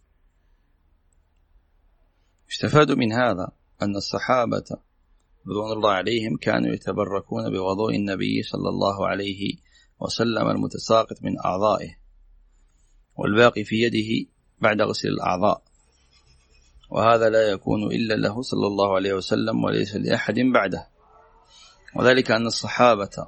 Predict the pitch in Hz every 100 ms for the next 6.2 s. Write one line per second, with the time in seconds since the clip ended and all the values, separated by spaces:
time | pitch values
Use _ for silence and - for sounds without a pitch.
0 | _ _ - _ - - 107 117 113 110
1 | 101 107 120 120 117 110 110 104 101 117
2 | 117 113 101 104 110 113 110 110 - 110
3 | 120 120 92 - - _ _ 87 92 95
4 | 95 95 104 113 110 107 170 _ _ -
5 | - _ - 104 104 107 104 92 117 113
6 | 120